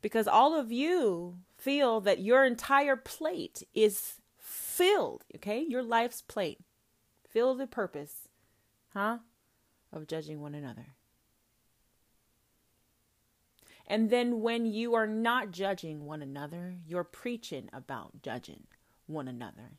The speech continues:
And when you're not preaching about judging one another, you're proving why the unjudged, unrighteous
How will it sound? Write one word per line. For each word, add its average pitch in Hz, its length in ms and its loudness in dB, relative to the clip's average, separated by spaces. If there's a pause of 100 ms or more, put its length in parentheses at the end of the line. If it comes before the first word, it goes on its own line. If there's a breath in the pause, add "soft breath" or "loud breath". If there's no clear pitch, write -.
(360 soft breath)
And 208 180 -2
when 233 160 2
you're 254 100 2
not 262 300 2
preaching 196 680 -2
about 170 340 0
judging 160 460 -2
one 160 160 -8
another, 143 520 -10 (260 loud breath)
you're 240 260 8
proving 339 680 6
why 233 800 10 (120)
the 196 440 0
unjudged, 185 1700 0
unrighteous 214 1800 0